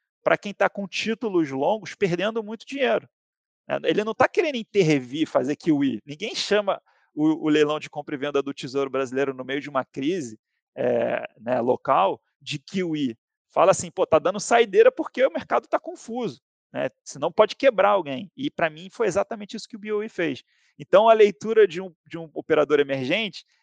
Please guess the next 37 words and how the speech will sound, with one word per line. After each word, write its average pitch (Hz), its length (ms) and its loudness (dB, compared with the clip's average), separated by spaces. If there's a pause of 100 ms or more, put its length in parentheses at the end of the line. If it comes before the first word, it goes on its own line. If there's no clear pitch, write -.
é - 140 2
que - 100 -8
o 185 60 4
B 190 180 -10
O 185 140 6
E 220 100 0
fez 214 240 -2
um 233 120 -6
leilão 226 280 4
de 226 80 -10
compra 269 280 -4
e - 20 0
venda 202 300 2
pra - 160 -2
dar 156 140 2
saideira 170 540 -2
pra 196 200 0
players 180 320 -2
que - 80 -20
tavam 185 220 -2
encalacrados 180 580 0
com 208 100 -16
posições 196 500 -8
ruins. 190 380 -10 (320)
E 165 100 2
a 202 40 4
leitura 202 360 2
do 180 80 -10
mercado 170 320 -2
global 156 280 2
foi 214 160 -6
que - 80 -6
ele 240 100 -6
fez 247 220 -6
um 240 60 -14
Q 285 280 -4
E, 220 160 -2